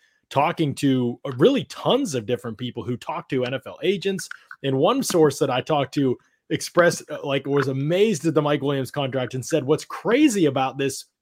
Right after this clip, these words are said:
wide receiver market maybe bouncing back up is that all the news he was hearing about the wide receiver market being down was from agents,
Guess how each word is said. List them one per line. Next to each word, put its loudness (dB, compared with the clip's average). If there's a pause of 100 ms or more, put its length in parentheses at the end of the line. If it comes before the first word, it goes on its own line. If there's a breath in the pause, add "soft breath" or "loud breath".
(140)
wide 2
receiver 2
market 0
maybe -2
bouncing -2
back -4
up -2 (320 soft breath)
is 4
that 4
all 6
the 6
news 2
he 2
was 0
hearing 2
about 2
the -6
wide 0
receiver -2
market -2
being -2
down 2 (220 soft breath)
was 6
from 4 (100)
agents, 6